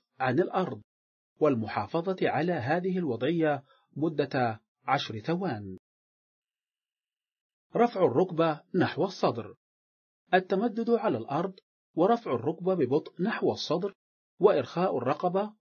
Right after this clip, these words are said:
والظهر، والمحافظة على هذه الوضعية مدة عشر ثوان، وتكرار هذا التمرين عشر مرات. رفع الجسم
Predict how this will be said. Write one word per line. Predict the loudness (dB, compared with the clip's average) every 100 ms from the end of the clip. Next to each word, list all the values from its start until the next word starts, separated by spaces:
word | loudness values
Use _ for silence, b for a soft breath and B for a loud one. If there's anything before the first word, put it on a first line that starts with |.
| 2
والظهر، | 2 2 -2 0 -4 -6 _ _ _ _
والمحافظة | 2 2 2 0 -2 -2 0 -2 -2 0
على | 0 2
هذه | 0 0 -2 -2
الوضعية | -4 -4 -2 0 2 0 -4 b b
مدة | -2 0 0 2 0 -2 -6 -4
عشر | -2 -2 -6
ثوان، | -2 0 2 0 -4 -8 _ -2
وتكرار | -2 -2 -2 -2 0
هذا | -2 -2 -2
التمرين | -2 0 0 2 2 0 -4 -10 _ _ _ -6
عشر | -2 -2 -2
مرات. | -2 -2 -2 -6 -10 -20 -20 _ _ _ _ _ _ _ _ _ _ _ _ _ _ _ _ _ _ _ _ 0
رفع | 2 2 4
الجسم | 4 6 4 4 -2 -2